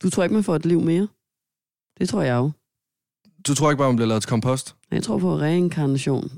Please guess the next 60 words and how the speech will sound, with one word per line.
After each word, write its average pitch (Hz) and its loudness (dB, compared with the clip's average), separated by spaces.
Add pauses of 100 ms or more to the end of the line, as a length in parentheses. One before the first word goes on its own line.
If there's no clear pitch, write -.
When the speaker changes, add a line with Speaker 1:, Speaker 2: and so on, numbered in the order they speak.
Speaker 1:
Er - -2
det 165 2
ikke 170 -4
det, 180 -2
det 180 0
hedder? 175 0 (380)
Speaker 2:
Altså, 123 0
man, 117 0
altså, 120 -2
man 120 2
bliver 110 0
ført 107 -2
videre 131 0
i 110 0
en 110 2
ny 139 2
krop 117 -4
eller 104 -4
et 104 -6
nyt 123 -2
dyr, 123 2
Speaker 1:
Ja, 98 -2
Speaker 2:
eller 165 0
Speaker 1:
jeg 185 2
tror 240 0
på, 214 2
at 175 0
vi 165 2
alle 160 2
sammen 160 -2
startede 160 0
med 156 0
at 147 0
være 135 0
en 123 0
form 143 -4
for - -6
en 131 -2
sten. - -6 (520)
Speaker 2:
<laughs> 160 -2 (280)
Hvad? 220 -2
Speaker 1:
Og 180 4
så 208 4
sådan, 196 2
hvis 170 4
vi 180 4
var 165 4
en 165 4
god 202 0
sten, - 0
så 180 -6
fik 185 0
vi 175 -2
så 160 4
lov 147 2
til - -4
at 147 0
blive 143 0
en 131 2
træstup. 143 0